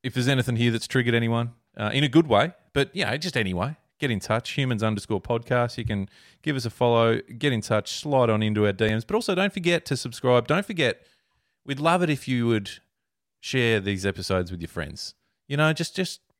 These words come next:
spread the love, get 'em out there. There's a lot of fun,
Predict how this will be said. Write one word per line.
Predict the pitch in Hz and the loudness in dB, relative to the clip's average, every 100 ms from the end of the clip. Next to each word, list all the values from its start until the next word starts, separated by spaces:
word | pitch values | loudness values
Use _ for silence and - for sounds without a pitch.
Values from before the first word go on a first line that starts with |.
| - | -14
spread | - - 180 | -8 -2 0
the | 147 | 0
love, | 107 98 101 101 - | -2 0 0 -4 -8
get | 156 151 | -6 -4
'em | 113 | -2
out | 107 107 | -2 -2
there. | 107 104 | -2 -2
There's | 101 107 | -2 -6
a | |
lot | 147 160 | -2 -2
of | 101 | -2
fun, | 104 101 101 | -2 0 -2